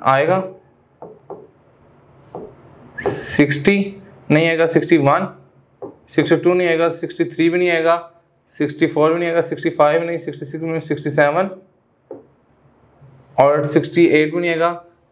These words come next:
सिक्सटी नाइन भी नहीं आएगा क्योंकि सिक्सटी नाइन भी थ्री के टेबल पे जाता है और last का सेवेंटी। तो इस तरीके से आप इसके, आ, prime numbers निकाल सकते हैं जो इनके दरमियान में हैं।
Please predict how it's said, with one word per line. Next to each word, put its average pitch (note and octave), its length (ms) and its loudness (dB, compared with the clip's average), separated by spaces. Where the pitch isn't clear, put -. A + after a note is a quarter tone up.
सिक्सटी D3 280 0
नाइन D3 380 0
भी E3 60 -2
नहीं D#3 160 -2
आएगा A#2+ 260 0
क्योंकि D3 260 -6
सिक्सटी D3 300 -2
नाइन D3 280 -2
भी F#3+ 160 0
थ्री D3 160 2
के D3+ 80 -6
टेबल D3+ 220 0
पे F#3 160 0
जाता A#2 300 2
है A2+ 200 -6
और A#2+ 180 2
last C3+ 340 2
का E3 120 0
सेवेंटी। A2+ 440 -2
तो - 120 2
इस F#3 180 2
तरीके F#3 200 0
से F3+ 220 0
आप D3 260 2
इसके, F3+ 340 -8
आ, C#3+ 140 2
prime D3 380 -2
numbers D3+ 320 -4
निकाल C3+ 320 -2
सकते D3 200 -6
हैं E3 80 -2
जो D3+ 80 -6
इनके D3 240 -4
दरमियान A#2+ 420 -2
में A2+ 120 -8
हैं। G#2+ 120 -10